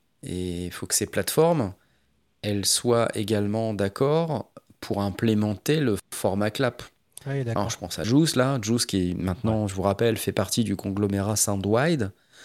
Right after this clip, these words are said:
Speaker 1: qui inclut Native Instruments, Isotope, Brainworks, Plugin Alliance, euh, voilà.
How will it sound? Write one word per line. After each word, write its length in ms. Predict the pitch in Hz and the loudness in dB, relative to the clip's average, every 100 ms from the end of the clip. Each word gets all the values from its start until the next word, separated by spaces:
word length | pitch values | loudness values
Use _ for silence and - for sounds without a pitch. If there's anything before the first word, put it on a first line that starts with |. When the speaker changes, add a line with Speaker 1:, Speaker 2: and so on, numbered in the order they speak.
| - - | -20 -10
Speaker 1:
qui 100 | - | -6
inclut 240 | 92 - | -4 0
Native 320 | 101 95 - 98 | 2 2 0 0
Instruments, 560 | 95 - 98 101 104 | -2 -2 0 2 0
Isotope, 720 | 95 92 95 - 107 104 104 - | 0 0 -2 0 2 2 0 -2
Brainworks, 960 | 92 95 101 101 101 104 107 - 95 | 0 2 2 2 2 2 0 -2 -2
Plugin 360 | 90 104 92 98 | 0 0 0 0
Alliance, 640 | 98 98 101 104 98 - 95 | 2 2 2 0 0 0 -2
euh, 160 | 92 | -4
voilà. 260 | 90 107 165 | -2 0 0